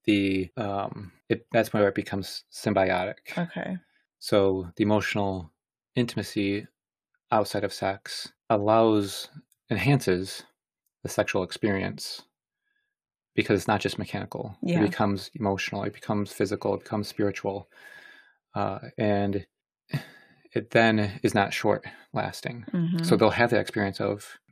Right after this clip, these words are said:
Speaker 1: enjoying that, me-, the mechanical experience of the dopamine, the serotonin,
Speaker 2: Mm-hmm.
Speaker 1: the cortisol all being re-, not
Speaker 2: Oxy-,
Speaker 1: cortisol,
Speaker 2: oxytocin.
Speaker 1: oxytocin, <laughs> thank you.
Speaker 2: Probably cortisol too, actually. Actually, it lowers your cortisol.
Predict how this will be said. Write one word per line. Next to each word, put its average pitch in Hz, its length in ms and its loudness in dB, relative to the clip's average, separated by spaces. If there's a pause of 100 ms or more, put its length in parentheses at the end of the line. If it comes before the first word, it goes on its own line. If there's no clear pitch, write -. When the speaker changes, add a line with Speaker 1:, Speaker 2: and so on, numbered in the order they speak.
(140)
Speaker 1:
enjoying 107 480 2
that, 104 340 4 (480)
me-, 110 100 2 (100)
the 107 180 4
mechanical 104 540 -4
experience 98 460 -2
of 98 340 2 (420)
the 107 80 4
dopamine, 98 520 4
the 98 60 0
serotonin, 101 760 2
Speaker 2:
Mm-hmm. 170 340 -2
Speaker 1:
the 87 100 -2
cortisol 101 640 4
all 101 140 2
being 98 220 2
re-, 98 160 -4 (240)
not 170 100 2
Speaker 2:
Oxy-, - 120 0
Speaker 1:
cortisol, 92 440 4 (120)
Speaker 2:
oxytocin. 170 480 2
Speaker 1:
oxytocin, - 480 0
<laughs> - 80 -8
thank - 180 -4
you. 98 60 -2 (280)
Speaker 2:
Probably 277 260 10
cortisol 165 460 6
too, 180 140 -2
actually. 180 540 -4 (280)
Actually, 202 300 4
it - 100 0
lowers 170 300 2
your 165 80 -4
cortisol. 175 440 -6